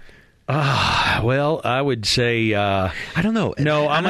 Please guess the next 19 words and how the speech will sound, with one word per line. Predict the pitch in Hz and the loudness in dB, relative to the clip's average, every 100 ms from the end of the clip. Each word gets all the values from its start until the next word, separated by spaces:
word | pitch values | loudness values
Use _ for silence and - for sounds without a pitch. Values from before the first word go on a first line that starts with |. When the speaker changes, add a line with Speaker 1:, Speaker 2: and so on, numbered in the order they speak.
| 165 | 0
Speaker 2:
Honestly, | 123 104 - | 0 0 0
Al | 170 | 0
Speaker 1:
yeah, | 139 131 123 | 2 2 0
Speaker 2:
Pacino. | 117 135 | 0 0
Speaker 1:
I | 123 | 0
love | 135 143 101 | 0 0 -2
both | 120 127 | -2 -2
of | 98 | -2
'em | 98 95 110 | 0 0 0
Speaker 2:
Robert | 131 180 | 0 0
De | 151 | 0
Speaker 1:
as | 131 | 0
Speaker 2:
Niro, | 131 | 0
I | 156 107 | 0 0
think, | 127 | 0
Speaker 1:
actors. | 113 98 | 0 0
Speaker 2:
is | |
a | 101 | 0
little, | 101 123 127 127 120 - | 0 0 0 0 0 -4